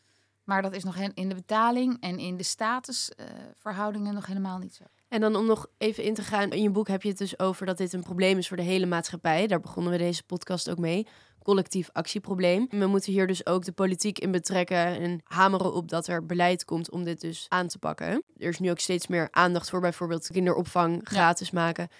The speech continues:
Speaker 2: Wa-, wat zijn
Speaker 1: Toch
Speaker 2: nu
Speaker 1: weer twee jaar uitgesteld.
Speaker 2: Ja, precies. Hoe kijk je dan, waar we nu staan, ook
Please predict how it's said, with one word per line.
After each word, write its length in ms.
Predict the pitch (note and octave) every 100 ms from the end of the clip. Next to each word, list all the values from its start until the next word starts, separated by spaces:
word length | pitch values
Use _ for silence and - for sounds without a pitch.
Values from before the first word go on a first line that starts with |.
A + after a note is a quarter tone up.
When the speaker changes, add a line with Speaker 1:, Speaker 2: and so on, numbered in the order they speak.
| - _ _
Speaker 2:
Wa-, 140 | -
wat 300 | _ E3+ G3
zijn 120 | G#3 F#3+
Speaker 1:
Toch 80 |
Speaker 2:
nu 60 | G3
Speaker 1:
weer 100 | F#3+
twee 160 | - F3+
jaar 160 | E3+ F3
uitgesteld. 460 | F#3 - G3 G#3 -
Speaker 2:
Ja, 160 | G#3+
precies. 320 | G3 G3 A#3
Hoe 100 | G#3
kijk 200 | A3+ G#3+
je 80 | G#3+
dan, 260 | G3 F#3+ F#3+ - - _
waar 160 | - F#3+
we 80 | G3
nu 140 | G3+
staan, 340 | G#3 G#3 F#3 -
ook 300 | G3 G3